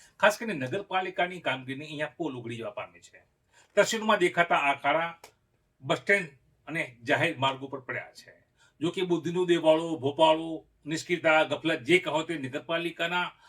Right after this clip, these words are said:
અ, જે લોકો છે અહીંયા રાહત મદદમાં આવ્યા હતા, ખાડા પૂરવા આવ્યા હતા, તેઓ શું કર્યું છે? ઈંટોનો કચરો લાવ્યા છે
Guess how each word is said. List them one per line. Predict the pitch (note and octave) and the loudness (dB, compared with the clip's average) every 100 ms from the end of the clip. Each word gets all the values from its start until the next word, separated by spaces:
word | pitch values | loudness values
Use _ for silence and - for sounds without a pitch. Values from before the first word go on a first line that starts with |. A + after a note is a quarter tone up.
| - _ _ | -20 _ _
અ, | C#3+ C#3+ | -6 -4
જે | C3 | -2
લોકો | C3 D#3 G3+ | -4 -2 -2
છે | G3+ G3 | 0 -2
અહીંયા | F#3+ G3 G3+ - _ _ _ _ _ _ _ _ _ - | -4 -4 -4 -8 _ _ _ _ _ _ _ _ _ 0
રાહત | C#3+ F#3+ G3 | 4 4 2
મદદમાં | F#3+ G3 F3+ F3 | -4 -2 2 2
આવ્યા | F#3 | 2
હતા, | F#3+ | -2
ખાડા | - F#3+ B3 | 4 4 4
પૂરવા | G3 F3+ E3+ | 0 2 4
આવ્યા | E3 | 4
હતા, | E3+ E3 | 0 -2
તેઓ | F3 F#3 | -2 -2
શું | - - | -4 -12
કર્યું | G#3+ G#3 | -12 -12
છે? | - - _ _ _ _ _ _ - _ - | -20 -20 _ _ _ _ _ _ -20 _ -12
ઈંટોનો | G3+ A3 G#3 G3+ | -10 -4 -2 -2
કચરો | - E3+ F#3+ | -4 -8 -4
લાવ્યા | F#3+ F#3+ G3+ | -2 0 -4
છે | - | -6